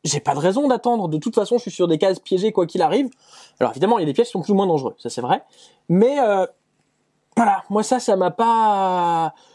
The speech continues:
voilà, ça, ça, ça m'a un, un peu, encore une fois, déçu par rapport au précédent, où le précédent, là, on prend beaucoup plus de risques. Aussi parce que le précédent, je me suis senti beaucoup plus faible.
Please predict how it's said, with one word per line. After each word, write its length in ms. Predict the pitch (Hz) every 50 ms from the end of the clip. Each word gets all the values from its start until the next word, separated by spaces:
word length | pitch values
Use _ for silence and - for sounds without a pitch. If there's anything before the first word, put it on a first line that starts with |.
| _ _ _ _ _ _ -
voilà, 180 | 208 226 214 196
ça, 120 | - 196
ça, 160 | 190 - 220 185
ça 160 | 180 - 220
m'a 120 | 214 208 208
un, 120 | 208 208 180 -
un 100 | 196 190
peu, 200 | - - 262 247
encore 240 | - 190 - 226 220
une 60 | 214
fois, 140 | - - 240
déçu 340 | 202 175 208 202 - - 254
par 140 | 220 190 175
rapport 260 | 208 208 - 214 190
au 60 | 185 165
précédent, 440 | - - 226 - - 185 180 214 233
où 120 | 214 190
le 60 | 165
précédent, 480 | 147 - - 180 - 180 175 196 233 247 _ _ _ _ _ -
là, 160 | 160 185 214
on 80 | 220 185
prend 200 | - - 220 208
beaucoup 260 | 185 196 - - 175
plus 220 | 160 - 220 208
de 80 | 170 160
risques. 340 | 151 180 240 240 - - _ _ _ _ _ _ _ _ _ _ _ _ _ _ - -
Aussi 240 | 202 208 - 330
parce 140 | 320 214 -
que 60 | -
le 60 | 208 -
précédent, 420 | - 214 190 185 175 208 247 254
je 60 | 220 214
me 60 | 190
suis 160 | 165 - - 175
senti 340 | - 185 175 - - 226 214
beaucoup 360 | 180 165 180 220 - - 190
plus 240 | - - - 226 220
faible. 460 | - - - 202 180 156 135 113